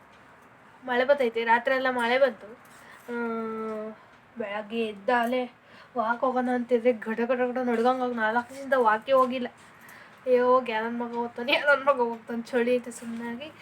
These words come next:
ತಿರ್ಗಾ ಯಪ್ಪ ಹೋಗೋದ್ ಬಿಡ್ಬಾರ್ದು ಅಂತ ಇವತ್ತಿನ ತಿರ್ಗಾ ಸ್ಟಾರ್ಟ್ ಮಾಡ್ಕೊಳ್ಳಿ ಹೋಗಕ್ಕೆ. ಆ, ಏನ್ ಹೇಳಕ್ಕೆ ಅಂದ್ರೆ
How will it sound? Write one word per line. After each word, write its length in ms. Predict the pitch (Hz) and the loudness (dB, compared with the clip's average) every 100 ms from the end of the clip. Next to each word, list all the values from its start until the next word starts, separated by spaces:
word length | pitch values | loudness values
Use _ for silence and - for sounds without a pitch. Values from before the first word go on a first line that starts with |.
| - - - | -20 -20 -10
ತಿರ್ಗಾ 540 | 285 262 294 262 214 - - - 233 | -2 4 6 6 4 -4 -20 -20 -18
ಯಪ್ಪ 180 | 214 240 | -10 -8
ಹೋಗೋದ್ 600 | 226 220 220 233 208 208 | -8 -8 -8 -8 -10 -12
ಬಿಡ್ಬಾರ್ದು 460 | 226 214 220 220 | -10 -6 -4 -4
ಅಂತ 160 | 214 226 | -8 -10
ಇವತ್ತಿನ 380 | 277 240 247 247 | -10 -10 -10 -8
ತಿರ್ಗಾ 260 | 277 254 | -6 -6
ಸ್ಟಾರ್ಟ್ 360 | 262 - 233 - | -6 -8 -10 -12
ಮಾಡ್ಕೊಳ್ಳಿ 520 | 220 226 240 254 247 | -16 -6 -4 0 2
ಹೋಗಕ್ಕೆ. 520 | 233 226 220 - 254 | 2 -2 -6 -10 -8
ಆ, 800 | 311 - - - - - - 254 233 226 220 220 220 214 220 214 - - - - | -8 -10 -18 -18 -18 -18 -12 -6 -4 -4 -4 -4 -4 -4 -6 -8 -10 -10 -8 2
ಏನ್ 180 | 277 311 | 4 4
ಹೇಳಕ್ಕೆ 340 | 294 294 302 | 2 0 0
ಅಂದ್ರೆ 480 | 294 359 349 233 285 | -2 0 -4 -4 -8